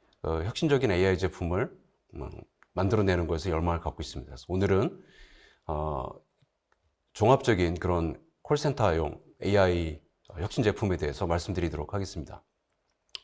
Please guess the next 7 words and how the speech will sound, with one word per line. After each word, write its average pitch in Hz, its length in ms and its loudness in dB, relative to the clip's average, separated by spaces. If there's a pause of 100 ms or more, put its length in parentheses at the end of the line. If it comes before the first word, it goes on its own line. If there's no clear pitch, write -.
(1200)
저희는 131 600 6 (380)
이천십팔 170 440 2
년도에, 98 840 4 (720)
어, - 720 -14
포스코에서 110 800 2
스마트 156 320 0
팩토리 113 840 0